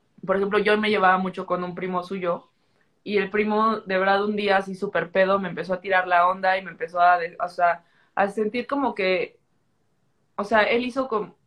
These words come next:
como que quiso hacer como que tenía acceso a mí solamente por lo que yo estaba haciendo, ¿no? O sea, como si él pudiera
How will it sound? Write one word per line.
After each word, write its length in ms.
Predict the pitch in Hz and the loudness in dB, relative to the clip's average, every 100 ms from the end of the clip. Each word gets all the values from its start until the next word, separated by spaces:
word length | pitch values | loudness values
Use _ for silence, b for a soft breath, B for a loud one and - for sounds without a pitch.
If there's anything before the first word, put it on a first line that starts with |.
| _ _ _ - | _ _ _ -12
como 220 | 202 214 | -8 -4
que 140 | 226 | -4
quiso 200 | 233 277 | -4 -4
hacer 180 | 277 254 | -2 -2
como 200 | 262 240 | 0 -2
que 100 | 185 | -2
tenía 260 | 180 185 190 | -4 -2 -4
acceso 320 | 190 214 208 | -4 -6 -2
a 20 | |
mí 360 | 196 190 220 - _ | -2 -4 -6 -12 _
solamente 500 | 208 202 202 202 208 | -2 0 0 -2 -4
por 160 | 180 | -4
lo 100 | 165 | -4
que 100 | 175 | -6
yo 120 | 175 180 | -6 -6
estaba 260 | 180 170 | -2 0
haciendo, 480 | 170 185 170 151 - - | -2 -4 -10 -10 -14 -10
¿no? 220 | 175 190 | -8 -6
O 40 | |
sea, 200 | 185 180 | -2 -4
como 220 | 180 175 | -2 -6
si 100 | 180 | -4
él 100 | 202 202 | -4 -4
pudiera 500 | 220 208 202 202 | 0 2 2 -2